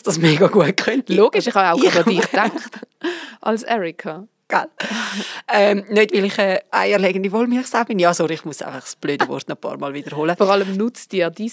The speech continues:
Speaker 2: Thema.
Speaker 1: Ja,
Speaker 2: Egal.
Speaker 1: ähm, sondern, dass ich schon ein bisschen das Gefühl habe, gerade von, vom Stoff her bin ich halt schon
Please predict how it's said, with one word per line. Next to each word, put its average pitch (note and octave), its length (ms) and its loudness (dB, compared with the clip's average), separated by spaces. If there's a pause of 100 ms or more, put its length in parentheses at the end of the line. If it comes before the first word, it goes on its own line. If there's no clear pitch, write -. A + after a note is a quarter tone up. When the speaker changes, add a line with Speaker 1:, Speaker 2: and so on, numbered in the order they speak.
Speaker 2:
Thema. F#3 500 -8
Speaker 1:
Ja, F#3 300 4 (240)
Speaker 2:
Egal. F#3 320 2
Speaker 1:
ähm, F#3 220 2 (840)
sondern, F#3+ 800 2 (680)
dass G3 160 -2
ich G#3+ 120 -4
schon A#3+ 140 2
ein - 40 -4
bisschen B3 180 -6
das - 60 -14
Gefühl A3+ 200 -2
habe, G#3 140 0
gerade G#3 220 -6
von, G3+ 280 0
vom F3 920 -6
Stoff - 500 0
her C3+ 440 -10 (680)
bin F3 140 -6
ich E3+ 100 -4
halt E3 240 -4
schon F3 200 -2